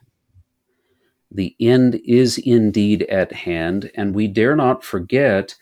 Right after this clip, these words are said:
that we have been in the latter days, the last days, since the ascension of Christ. You can take a look at all of the things that the, uh, uh,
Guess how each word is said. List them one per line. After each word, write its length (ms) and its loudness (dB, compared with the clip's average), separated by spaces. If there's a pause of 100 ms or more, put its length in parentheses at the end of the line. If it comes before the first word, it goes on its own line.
(360)
that 200 -2
we 260 0
have 340 -6
been 220 0
in 260 -2
the 80 -2
latter 400 -2
days, 640 -4
the 100 -6
last 480 -4
days, 540 2 (360)
since 600 0
the 160 2
ascension 760 -2
of 200 -16
Christ. 600 -6 (500)
You 200 -2
can 400 -2 (340)
take 280 -2
a 60 0
look 500 2 (160)
at 420 -2 (460)
all 300 4
of 140 0
the 100 -2
things 680 -2
that 260 -4
the, 300 -2
uh, 180 -2 (960)
uh, 240 -10